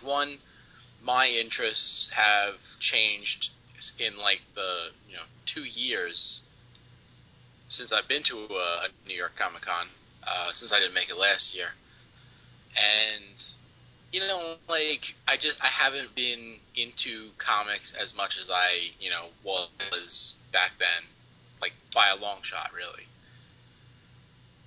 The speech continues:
But, uh, that combined with the fact that, like,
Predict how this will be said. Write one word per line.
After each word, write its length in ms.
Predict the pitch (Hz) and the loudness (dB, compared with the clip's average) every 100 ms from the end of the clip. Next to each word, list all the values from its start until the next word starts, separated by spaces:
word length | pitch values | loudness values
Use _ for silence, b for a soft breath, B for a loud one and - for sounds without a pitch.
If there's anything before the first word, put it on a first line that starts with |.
| - - - - | -20 -20 -20 -2
But, 240 | 131 117 | 2 4
uh, 300 | 113 113 110 107 - - | 6 4 4 0 -8 0
that 280 | 143 139 147 | 6 6 4
combined 520 | 156 139 123 123 123 | -2 -6 -2 -2 -4
with 100 | 120 | -14
the 60 | - | -8
fact 400 | - 117 110 - | 0 2 2 -2
that, 140 | 113 180 104 | -2 -2 -4
like, 160 | 101 | -6